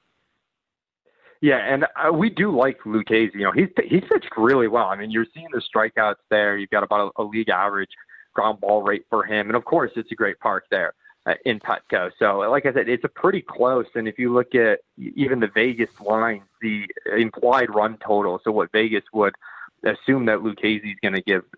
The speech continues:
or the Padres will give up in terms of runs, it's under four. It's at three point seven, whereas Pivetta's is at four point three. So, uh, and he's in obviously a better pi-, hitting environment than pitching environment.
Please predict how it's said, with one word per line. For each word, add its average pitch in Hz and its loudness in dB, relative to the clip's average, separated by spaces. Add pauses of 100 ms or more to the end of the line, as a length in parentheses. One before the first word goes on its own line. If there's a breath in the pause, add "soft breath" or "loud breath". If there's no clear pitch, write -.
(260)
or 104 0
the 95 0 (300)
Padres 107 0
will 101 -2
give 101 -2
up 107 0
in 98 -8
terms 95 -6
of 90 -6
runs, 117 0 (800 loud breath)
it's 135 2 (140)
under 151 2
four. 113 2
It's - -6
at - 0
three 123 0
point 107 -2
seven, 95 -2
whereas 98 2 (100)
Pivetta's 110 -2
is 101 -6
at 95 -2 (120)
four 127 2
point 110 -6 (180)
three. 101 0 (100)
So, 101 2 (260 soft breath)
uh, 95 0
and 101 -4
he's 104 -6
in 98 -2 (100)
obviously 95 -4
a 92 -4
better 92 -2 (100)
pi-, 180 2 (220)
hitting 147 0
environment 95 -2
than 98 -4
pitching 104 -2
environment. 87 -2